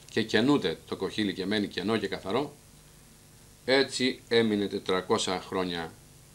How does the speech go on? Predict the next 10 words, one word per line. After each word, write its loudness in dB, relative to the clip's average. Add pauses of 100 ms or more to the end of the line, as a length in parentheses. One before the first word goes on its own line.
(420)
και -10
η -4
Άγια -4
Σοφιά. -6 (1800)
Το 0
καμάρι 6
αυτό 6
της -4
Κωνσταντινούπολης, 0 (100)
της -4